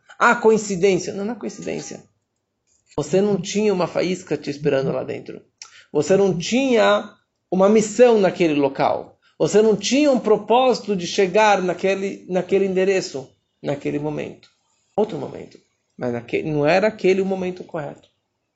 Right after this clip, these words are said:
Esse é o trabalho que cada pessoa tem de refinar as suas faíscas divinas. Cada Yehudi, ele tem essa missão. Por essa razão, tem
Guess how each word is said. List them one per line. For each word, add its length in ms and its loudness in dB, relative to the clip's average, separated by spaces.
Esse 300 0
é 60 0
o 60 -2
trabalho 800 -4
que 100 -20
cada 340 0
pessoa 520 -2
tem 500 -4
de 140 -8
refinar 580 -4
as 100 -8
suas 220 -8
faíscas 480 -8
divinas. 560 -16
Cada 300 2
Yehudi, 880 -2
ele 240 -4
tem 140 -4
essa 160 -8
missão. 380 -14
Por 100 0
essa 240 4
razão, 760 0
tem 360 0